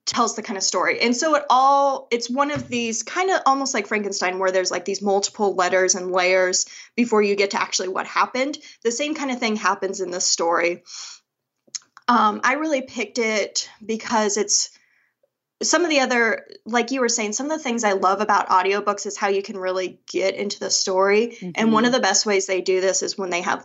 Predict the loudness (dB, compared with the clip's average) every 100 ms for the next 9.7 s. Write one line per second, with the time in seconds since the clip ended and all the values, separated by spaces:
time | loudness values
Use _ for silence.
0 | _ -10 -8 -8 -4 -2 0 2 4 4
1 | 2 2 2 4 4 2 0 -2 -4 -16
2 | -20 -20 -20 _ 2 4 6 2 0 -6
3 | -12 -10 -4 0 0 0 0 0 2 2
4 | 4 2 2 2 0 -2 -8 _ _ -4
5 | -2 0 2 0 0 0 0 0 0 -2
6 | -2 -2 0 2 2 -2 -6 -8 -6 -6
7 | -4 -2 -2 0 -2 -4 -6 -4 -4 -2
8 | -2 -4 -4 -2 -2 -2 0 0 0 -4
9 | -6 -4 -6 -4 -4 -6 -8